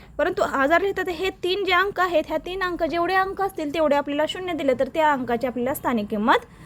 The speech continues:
समजते. तर बघा, आता इथे आठ हजार आठ आहे, मग आठची स्थानिक किंमत किती येणार? तीन शून्य दिल्यानंतर एक, दोन आणि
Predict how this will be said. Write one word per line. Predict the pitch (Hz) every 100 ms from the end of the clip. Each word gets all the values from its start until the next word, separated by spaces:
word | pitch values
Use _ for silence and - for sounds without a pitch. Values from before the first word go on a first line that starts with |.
| - - -
समजते. | 339 277 - - - - - -
तर | 320
बघा, | 370 415
आता | 415 403
इथे | 381 -
आठ | - 302 330
हजार | 339 330 -
आठ | 262 311
आहे, | 359 330 330
मग | 302 285
आठची | 269 285 330
स्थानिक | - 311 294
किंमत | 330 320 311
किती | 294 320
येणार? | 320 311
तीन | 339 359
शून्य | 339 302 269
दिल्यानंतर | 262 262 262 -
एक, | 285 311 -
दोन | 240 240 262
आणि | 214